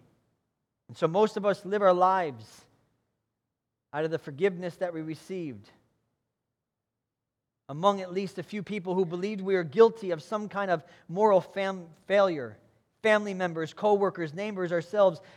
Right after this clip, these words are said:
Trusting his love means tasting that the fear of condemnation that we deserved was now exchanged with the sweetness of what Jesus gave to us. It says these in, uh, John chapter three, if you have that on the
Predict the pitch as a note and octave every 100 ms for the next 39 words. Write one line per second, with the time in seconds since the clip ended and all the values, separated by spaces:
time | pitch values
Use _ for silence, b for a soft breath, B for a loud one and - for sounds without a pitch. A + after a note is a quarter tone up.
0 | b - A#3 A3 B3 A3 G3+ F3+ G#3 G#3
1 | G3+ G3 - - A3+ F#3+ - F3+ C#3 A2+
2 | b b - F#3+ F3 - - A#3+ B3 C4
3 | G3+ - A#3 A3 G3+ G#3+ G3+ G3 G3 F#3
4 | F3+ A#3 G3 G3+ D3+ G#3 E3+ C#3 A#2+ -
5 | _ _ _ _ _ _ _ - E3+ E3
6 | G3 F#3 - - A3+ A#3 G#3 F#3+ F#3+ F3+
7 | - A3 A3 F#3+ - F3 F3 D#3 B2+ G3
8 | F#3 F3 D#3+ - _ _ C#3 F3 F#3 D3+
9 | D3 A2+ F#2 _ _ _ _ _ _ _
10 | _ _ _ _ _ _ A#2 F3+ E3 E3+
11 | F3+ D#3+ D#3+ D3+ C#3+ C#3+ D#3 E3+ E3+ -
12 | F3+ - D#3 - F3+ E3+ D3+ D3 D3 D#3
13 | D#3+ D#3 D3+ D3+ C#3+